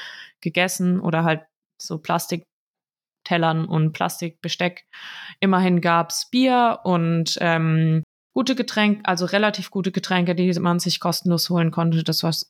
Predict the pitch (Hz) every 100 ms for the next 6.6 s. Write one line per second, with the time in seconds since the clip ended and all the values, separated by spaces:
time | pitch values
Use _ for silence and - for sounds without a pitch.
0 | _ _ - 175 170 170 - 165 - -
1 | 190 185 180 _ _ _ _ - 165 160
2 | 156 160 160 - - 165 160 156 156 156
3 | - 170 170 180 208 208 208 214 196 202
4 | 196 202 - 190 190 175 170 - 170 -
5 | 175 165 165 165 165 - - - 185 175
6 | 160 170 180 190 196